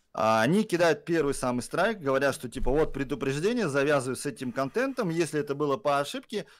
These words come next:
а, пиши апелляцию, и все нормально типа будет, не, не переживай, они там прям так тебе в сообщение пишут.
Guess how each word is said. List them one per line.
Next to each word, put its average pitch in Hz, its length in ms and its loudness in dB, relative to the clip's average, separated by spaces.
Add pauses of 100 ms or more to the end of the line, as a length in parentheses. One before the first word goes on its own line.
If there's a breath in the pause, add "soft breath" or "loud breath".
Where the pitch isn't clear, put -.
а, 117 200 2
пиши 131 320 -2
апелляцию, 139 840 0
и 202 220 -6
все 190 280 0
нормально 143 440 -2
типа - 240 -8
будет, 110 320 -6
не, 156 100 -4
не 175 300 -2
переживай, 135 560 2
они 113 160 -4
там 107 280 -4
прям 120 240 0
так 165 220 0
тебе 117 140 -6
в - 40 -12
сообщение 120 400 -4
пишут. - 360 -10